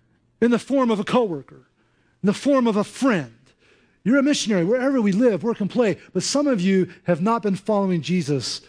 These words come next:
fully, and you know it. You've been holding back. In a minute, I just wanna pray with you that God would increase your faithfulness. I'm gonna call you to do something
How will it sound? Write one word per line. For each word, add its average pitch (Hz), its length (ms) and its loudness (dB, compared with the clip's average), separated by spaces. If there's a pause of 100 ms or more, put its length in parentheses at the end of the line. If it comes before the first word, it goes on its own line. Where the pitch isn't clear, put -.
fully, 127 640 -4
and 143 120 -2
you 143 60 0
know 143 240 0
it. 120 80 -12 (220)
You've 175 140 0
been 160 100 -2
holding 175 380 -2
back. - 580 -10 (840)
In 165 60 2
a 175 60 4
minute, 208 420 0
I 165 60 -10
just - 100 -8
wanna 247 160 -4
pray 180 400 0
with 131 320 -6
you 117 220 -12 (800)
that 143 80 -6
God 247 180 2
would 214 100 0
increase - 540 -2
your 175 80 0
faithfulness. - 960 -8 (520)
I'm 165 80 0
gonna 226 140 2
call 240 460 -2
you 196 160 0
to - 140 -8
do 175 180 0
something 135 560 -4